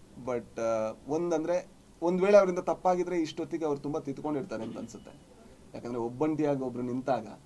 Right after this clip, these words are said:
ಅದ್ ಕಾಡತ್ತೆ, ಒಂದ್ ಜೀವ ಹೋಗಿದ್ದಲ್ವಾ? ಅಂದ್ರೆ, ನಾನ್, ನನ್ಗೆ ಇನ್ನೊಂದು ವಿಷಯ ಹೇಳ್ಬೇಕು ಸರ್. ಎಷ್ಟೋ ಸಲ ನಾವು ಗಾಡಿಲಿ ಹೋಗ್ಬೇಕಾದ್ರೆ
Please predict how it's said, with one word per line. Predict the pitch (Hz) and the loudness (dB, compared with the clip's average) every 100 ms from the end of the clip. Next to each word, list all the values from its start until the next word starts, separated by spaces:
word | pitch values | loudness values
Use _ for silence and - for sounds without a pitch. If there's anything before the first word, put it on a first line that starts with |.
| - - - - - | -20 -20 -20 -20 -18
ಅದ್ | - | -10
ಕಾಡತ್ತೆ, | - 123 123 101 | -2 0 0 -4
ಒಂದ್ | 104 107 | -6 -4
ಜೀವ | 131 143 | 2 2
ಹೋಗಿದ್ದಲ್ವಾ? | 127 107 95 98 107 107 - | 2 -4 -8 -10 -12 -12 -14
ಅಂದ್ರೆ, | 104 113 | -8 -4
ನಾನ್, | 113 139 143 131 143 | 0 2 0 -2 -2
ನನ್ಗೆ | 143 143 135 123 - - | 0 2 0 -4 -8 -6
ಇನ್ನೊಂದು | 175 185 | -4 -2
ವಿಷಯ | 135 180 | -4 -2
ಹೇಳ್ಬೇಕು | 156 117 104 | -2 -2 -6
ಸರ್. | 120 120 | -6 -6
ಎಷ್ಟೋ | 139 214 | 0 0
ಸಲ | 208 202 143 | 2 2 4
ನಾವು | 165 147 | 2 0
ಗಾಡಿಲಿ | 135 139 175 | 6 6 6
ಹೋಗ್ಬೇಕಾದ್ರೆ | 147 143 160 139 107 104 | 2 0 -2 -2 -4 -6